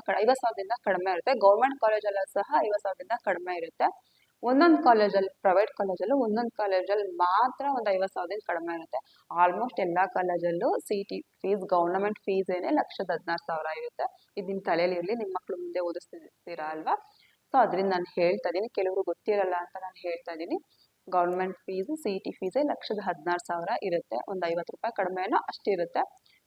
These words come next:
So ಅದಾದ್ಮೇಲೆ ಹಾಸ್ಟೆಲ್ ಫೀಸು ಐವತ್ತೆಂಟು ಸಾವಿರ ಆಯ್ತು. ಜೊತೆಗೆ, ಆ, ಬೆಡ್‌ಶೀಟ್ ಅದೆಲ್ಲ ನಾ-, ಅವರೇ ಕೊಟ್ರು. So ಅದಕ್ಕೆ ಎಕ್ಸ್ಟ್ರಾ ಪೇ ಮಾಡ್ಬೇಕಾಯ್ತು. ಹೆಚ್ಚು ಕಮ್ಮಿ ಅರವತ್ತು ಸಾವಿರ ಅಂತ ಅನ್ಕೊಳ್ಳಿ. ಒಂದ್ ವರ್ಷಕ್ಕೆ, ಆ, ಎರಡ್ ಲಕ್ಷ ಆಗುತ್ತೆ.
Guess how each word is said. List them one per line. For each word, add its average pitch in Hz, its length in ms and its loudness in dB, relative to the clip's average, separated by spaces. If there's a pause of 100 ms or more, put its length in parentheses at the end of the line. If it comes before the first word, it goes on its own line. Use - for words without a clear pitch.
(200)
So 302 80 4
ಅದಾದ್ಮೇಲೆ 262 580 4
ಹಾಸ್ಟೆಲ್ 233 540 4
ಫೀಸು 220 340 2
ಐವತ್ತೆಂಟು 202 500 -2
ಸಾವಿರ 180 360 -6
ಆಯ್ತು. 165 240 -6
ಜೊತೆಗೆ, 262 640 2
ಆ, 190 220 6
ಬೆಡ್‌ಶೀಟ್ 202 500 0
ಅದೆಲ್ಲ 185 280 4
ನಾ-, 175 460 0
ಅವರೇ 208 180 6
ಕೊಟ್ರು. 220 580 0
So - 300 2
ಅದಕ್ಕೆ 233 260 4
ಎಕ್ಸ್ಟ್ರಾ - 320 -4
ಪೇ 196 140 2
ಮಾಡ್ಬೇಕಾಯ್ತು. 175 560 -2
ಹೆಚ್ಚು 330 280 0
ಕಮ್ಮಿ 285 240 2
ಅರವತ್ತು 208 300 0
ಸಾವಿರ 180 240 -6
ಅಂತ 180 140 -8
ಅನ್ಕೊಳ್ಳಿ. 175 600 -6 (420)
ಒಂದ್ 269 340 10
ವರ್ಷಕ್ಕೆ, 285 800 2
ಆ, 208 280 8 (100)
ಎರಡ್ 214 180 8
ಲಕ್ಷ 185 260 4
ಆಗುತ್ತೆ. 190 440 4